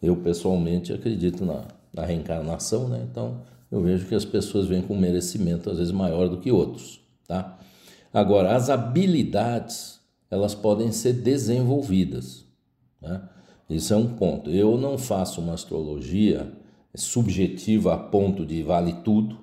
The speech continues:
eu também não vejo que não é assim, mas também eu não vejo que as pessoas estão sentenciadas a um destino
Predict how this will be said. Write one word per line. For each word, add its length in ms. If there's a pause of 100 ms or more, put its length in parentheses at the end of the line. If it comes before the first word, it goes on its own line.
(240)
eu 100
também 320
não 320
vejo 240
que 80
não 160
é 60
assim, 480 (360)
mas 320
também 520
eu 180
não 220
vejo 260
que 60
as 80
pessoas 400
estão 180
sentenciadas 1300 (300)
a 100
um 160
destino 1000